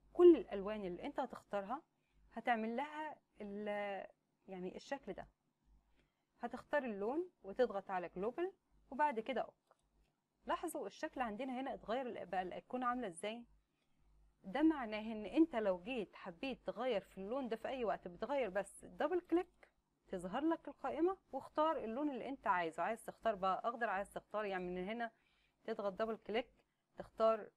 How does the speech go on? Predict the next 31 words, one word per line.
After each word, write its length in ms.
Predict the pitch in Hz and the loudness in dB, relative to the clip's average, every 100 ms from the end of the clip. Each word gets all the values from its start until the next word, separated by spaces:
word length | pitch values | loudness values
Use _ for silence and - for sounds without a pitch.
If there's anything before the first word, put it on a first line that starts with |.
| _ _ | _ _
آه، 300 | 202 190 - | -2 -2 -2
اخضر، 220 | 220 190 226 | -4 -2 -6
تختار 540 | - - - 185 170 | -6 -12 -2 0 0
ازرق، 380 | 208 226 240 - | -2 -2 -2 -6
تختار 400 | - - - 254 | -10 -12 -4 -2
اي 340 | 202 277 240 | 0 0 0
حاجه. 340 | 226 - 254 233 | -2 2 2 2
لو 140 | 196 | 0
جينا 180 | 208 302 | -2 -4
على 100 | 269 | -4
البريفيو 540 | 233 208 180 208 262 - _ _ _ _ | -4 -8 -6 -8 -8 -12 _ _ _ _
الشكل 420 | - - 220 214 | -18 -6 -6 -6
عندنا 420 | 180 165 180 208 | -10 -8 -8 -8
بيتغير. 580 | 202 180 202 - 160 151 - _ _ _ _ - - _ - _ _ | -8 -10 -10 -8 -10 -12 -20 _ _ _ _ -20 -20 _ -20 _ _
فانا 280 | 226 233 240 | -6 -2 -2
هضغط 300 | 233 202 - | -2 -4 -6
cancel 320 | 233 240 277 | -8 -6 -6
علشان 340 | 233 170 - 196 | -4 -6 -8 -10
مش 140 | - | -6
عايزه 200 | 202 196 | -6 -4
بس 220 | 185 - | -6 -6
ابوظ 300 | 190 190 202 | -4 -2 -4
الشكل 260 | 180 - 214 | -8 -14 -8
اللي 160 | 185 - | -6 -6
انا 100 | 214 | -8
اخترته. 440 | - - 220 - | -8 -6 -6 -6
وبعد 280 | 247 226 247 | -4 -2 -2
كده 200 | 220 240 | -4 -4
هنختار 560 | 220 185 - 220 226 - | -4 -8 -4 -2 -2 -2
اللون 240 | 185 214 | -8 -6
الابيض 360 | 185 - 151 | -6 -8 -12